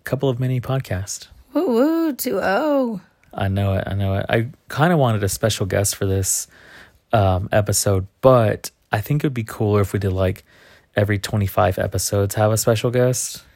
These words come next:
Speaker 2: Maybe. I, I think that there's something there, but I also think it might be fun to do, like, something for our twenty-first, you know, and we could, like, inv-, involve
Speaker 1: Oh, that's
Speaker 2: alcohol.
Speaker 1: true.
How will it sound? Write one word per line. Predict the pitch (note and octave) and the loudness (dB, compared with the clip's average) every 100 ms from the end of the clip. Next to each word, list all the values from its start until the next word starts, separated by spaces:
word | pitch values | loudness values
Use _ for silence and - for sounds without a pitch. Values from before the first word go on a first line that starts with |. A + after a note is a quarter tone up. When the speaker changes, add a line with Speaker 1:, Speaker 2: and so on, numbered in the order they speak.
| _ _ _ - | _ _ _ 0
Speaker 2:
Maybe. | A3+ C4 A#3 G3 E3 | 4 4 4 2 2
I, | - G3+ - | 2 2 2
I | G#3 | 0
think | G#3+ B3+ B3 | 2 2 4
that | A3+ | 2
there's | G#3+ G3 | 2 0
something | G3+ G3 F#3 | -4 -2 -2
there, | F#3+ F3 | 0 -2
but | F#3 | 0
I | G3 | 0
also | A#3 B3 B3+ | 0 -2 -4
think | C4 A#3+ | -4 -4
it | G#3+ | -4
might | G#3+ A3+ | -4 -4
be | A3 | -6
fun | F#3 F3+ F3 | -4 -4 -2
to | G3 | -4
do, | F3 E3+ | -2 0
like, | D#3 D3 | -2 -4
something | G3 F#3 F3+ | -4 -4 -2
for | D3+ | -4
our | |
twenty-first, | D#3+ - E3+ F3+ - F3 F3 - | -4 -6 -6 -4 -2 -2 -2 -4
you | F3 | -2
know, | F#3+ F#3+ G3 | 0 0 -2
and | |
we | G#3+ | -4
could, | F#3+ E3 | -4 -4
like, | D#3+ | -4
inv-, | F#3 F3+ D#3 E3 | -6 -8 -10 -6
involve | F#3 F3 E3+ - | -4 -2 -2 2
Speaker 1:
Oh, | C#3 C#3 | 2 4
that's | C#3 F3+ | 2 2
Speaker 2:
alcohol. | G#3 G#3 | 0 0
Speaker 1:
true. | G#2+ G#2 G2+ | 0 0 -4